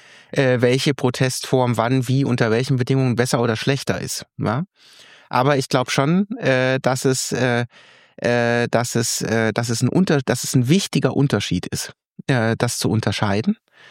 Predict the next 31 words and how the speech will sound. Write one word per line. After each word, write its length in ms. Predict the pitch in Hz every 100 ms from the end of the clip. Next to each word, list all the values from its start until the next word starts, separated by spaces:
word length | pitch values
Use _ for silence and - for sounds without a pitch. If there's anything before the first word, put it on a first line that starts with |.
| - - _
Ähm, 380 | 123 120 120 117
also 380 | - 117 117 104
eben 260 | 120 117
zu 140 | - 110
sagen, 760 | 107 110 113 117 117 113 117
ähm, 160 | 117 113
und 140 | 123
ich 100 | 131
glaube 360 | - 117 170 170
auch 220 | 123 135
zum 180 | - 127
Beispiel, 560 | 117 113 - 123 120 123 - - - _ -
ähm, 160 | 120 123
also 180 | 120
diskutiert 580 | 110 123 - - 139 143
wird 140 | 143 -
jetzt 260 | 117 -
genau 280 | - 113 120
das, 220 | 135 123
was 160 | 113 107
du 100 | -
sagst, 440 | 104 113 98 -
ne? 120 | 123 170
Bei 100 | 127
den 120 | 110
Klimaklebern 640 | - 147 139 - 131 131
zum 160 | 127 135
Beispiel, 440 | 123 120 131 139
dass 200 | 127 107
sie 120 | - 110
dann 320 | 110 113